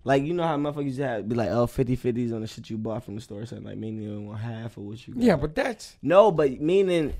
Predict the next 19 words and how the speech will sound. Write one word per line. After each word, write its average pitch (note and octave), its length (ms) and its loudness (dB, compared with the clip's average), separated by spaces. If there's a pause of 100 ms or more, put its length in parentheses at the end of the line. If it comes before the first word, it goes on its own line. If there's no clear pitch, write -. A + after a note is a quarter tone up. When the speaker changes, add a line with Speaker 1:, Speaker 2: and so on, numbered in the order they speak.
(120)
Speaker 1:
everybody F3+ 560 6
has F3 200 0
their D3+ 220 2
own D3 360 0
lingo, D#3 380 -2
right? A#2+ 380 -4 (260)
In B2 160 0
different B2 320 2
states, D#3+ 400 8
cities, D3+ 400 4
countries, D3+ 500 0
whatever, C3+ 300 -2
right? A2 260 -6 (480)
So F#3 360 -2
whatever F3+ 600 -2
area G3 720 6
them, E3 400 2 (240)
them, C#3 300 2
uh, D3 580 4